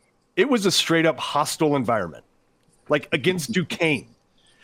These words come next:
The, I'm, I'm telling you, there is something within the fan base right now that is, like, it is edgy. They're fired up. And now when Creighton rolls into town, it is gonna be an absolute hornet's nest.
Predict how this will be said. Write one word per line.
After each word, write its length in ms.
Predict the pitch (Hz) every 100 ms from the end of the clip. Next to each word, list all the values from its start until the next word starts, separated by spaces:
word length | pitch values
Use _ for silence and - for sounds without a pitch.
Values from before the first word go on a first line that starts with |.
| -
The, 260 | 190 - 165
I'm, 180 | 165 160
I'm 140 | 147 147
telling 320 | 170 175 214
you, 100 | 214
there 200 | 170 156
is 120 | 127
something 360 | - 165 196 214
within 260 | 175 170
the 80 | 143
fan 280 | - 147 143
base 280 | 123 110 -
right 220 | 113 107
now 340 | 110 104 98 95
that 260 | 107 104
is, 420 | 120 113 107 90 113
like, 420 | 101 92 - - _ _ - _ _ -
it 140 | 143
is 180 | 113 90 -
edgy. 540 | 113 127 151 165 151 _ _ _ - - - -
They're 120 | 113
fired 440 | 107 147 143 139 127
up. 340 | 139 151 - _ _ _ _ -
And 120 | 110
now 180 | 131 139
when 140 | 98
Creighton 460 | - - 127 156 160
rolls 240 | 165 156
into 160 | 170 156
town, 340 | 170 165 160 139
it 100 | 151
is 140 | 127
gonna 180 | 143 120
be 400 | 107 113 107 104
an 200 | 107 98 120
absolute 680 | 123 117 127 113 113 101 _
hornet's 500 | - - 135 110 -
nest. 440 | 98 78 - -